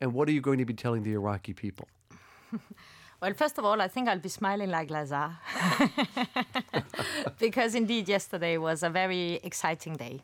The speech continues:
Speaker 2: for, for all of us. I think it's, it's a message of hope. I think with this initiative, we're giving a message of hope to, uh, to the Iraqis, but yesterday was also very much an encouragement for, uh,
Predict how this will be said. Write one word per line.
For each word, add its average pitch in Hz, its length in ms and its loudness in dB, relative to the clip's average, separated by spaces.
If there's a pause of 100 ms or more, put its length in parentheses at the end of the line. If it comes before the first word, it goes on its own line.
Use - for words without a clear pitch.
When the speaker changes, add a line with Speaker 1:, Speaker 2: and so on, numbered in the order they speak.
(120)
Speaker 2:
for, - 640 -6
for 170 100 -4
all 160 200 0
of 151 120 -2
us. 151 300 -2 (920)
I 254 160 4
think 302 440 -2 (520)
it's, - 240 2
it's - 200 0
a 214 60 4
message 240 380 2
of 214 160 2
hope. - 520 -2 (120)
I - 260 0
think 240 240 0
with 240 120 4
this 247 180 2
initiative, 214 480 0
we're 196 120 4
giving 254 280 4
a 277 80 6
message 233 360 2
of 180 120 0
hope 214 360 0 (140)
to, 185 320 2
uh, 156 340 4
to 185 160 -4
the 175 200 2
Iraqis, 190 520 0
but 147 220 0 (420)
yesterday 190 560 4
was 180 220 2
also 202 400 2
very 196 300 4
much 214 260 2
an 190 80 -2
encouragement 175 760 -4 (500)
for, 160 480 2
uh, 143 260 4